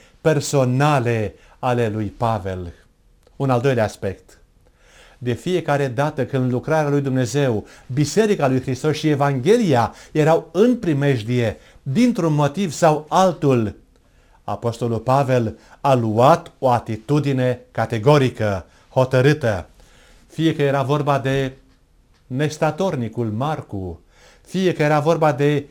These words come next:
păgânii din Listra, care doreau să le aducă jerfe lui Pavel și Barnaba, fie că era vorba de iudaizanții care îi tulburau continuu pe credincioșii din Galatia, aducându-le o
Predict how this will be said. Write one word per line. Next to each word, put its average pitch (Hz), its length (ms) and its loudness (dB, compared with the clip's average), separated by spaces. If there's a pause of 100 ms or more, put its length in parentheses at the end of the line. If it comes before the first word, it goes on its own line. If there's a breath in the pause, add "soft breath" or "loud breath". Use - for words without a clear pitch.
(120)
păgânii 165 520 4
din 160 300 -4 (120)
Listra, 139 840 -2 (440 soft breath)
care 123 500 -2
doreau 135 320 0
să - 100 -10
le 120 80 -2
aducă 123 640 -2
jerfe 117 840 -2 (220 soft breath)
lui 120 160 -2
Pavel 113 400 -2
și - 160 -10
Barnaba, 110 800 -4 (400 soft breath)
fie 233 280 0
că 214 100 -6
era 175 200 2
vorba 165 360 0
de 151 380 -2 (240 soft breath)
iudaizanții 170 1160 2 (240 soft breath)
care 202 220 0
îi 190 80 0
tulburau 190 440 2
continuu 190 640 -2
pe 165 300 2
credincioșii 170 520 -2
din 156 140 -2
Galatia, 139 720 -2 (380 soft breath)
aducându-le 180 680 2
o 165 200 4